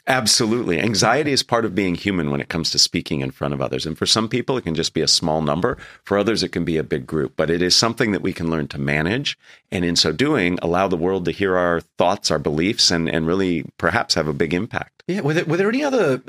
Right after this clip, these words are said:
Speaker 2: lessons or memories you have from school? You and I were talking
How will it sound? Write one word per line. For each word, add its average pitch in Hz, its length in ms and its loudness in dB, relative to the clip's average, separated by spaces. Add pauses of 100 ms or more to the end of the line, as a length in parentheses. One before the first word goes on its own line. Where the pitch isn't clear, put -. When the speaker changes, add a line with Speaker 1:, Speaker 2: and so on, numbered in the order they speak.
Speaker 2:
lessons 123 680 0
or 110 140 2
memories 104 540 -2
you 113 100 -2
have 104 240 -2
from 98 160 -6
school? 120 260 0
You 107 120 2
and 117 80 0
I 110 40 2
were 104 60 2
talking 104 380 -2